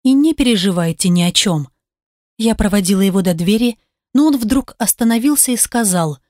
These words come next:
"Вот еще что. Когда приедете к защитнику в дом, не удивляйтесь тому, что его не увидите". "Как это?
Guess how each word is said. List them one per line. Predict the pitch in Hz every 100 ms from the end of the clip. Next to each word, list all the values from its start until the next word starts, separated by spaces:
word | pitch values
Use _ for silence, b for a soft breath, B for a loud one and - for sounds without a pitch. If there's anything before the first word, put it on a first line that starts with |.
| _ _ _ _ _
"Вот | - 240 254 -
еще | 156 - 160
что. | - - 170 160 - _ _ _ _ _ _
Когда | - 202 208
приедете | 196 208 208 196 185 190
к |
защитнику | 180 185 - 285 208 170 - 180 180
в | 175
дом, | 180 277 330 311 _ _ _ -
не | 247
удивляйтесь | 262 262 330 370 - 233
тому, | - 208 220 269
что | - 202
его | 180 170
не | 185 190
увидите". | 202 214 170 160 - 165 - _ _ _ _ _ _ _
"Как | - 214 -
это? | 175 202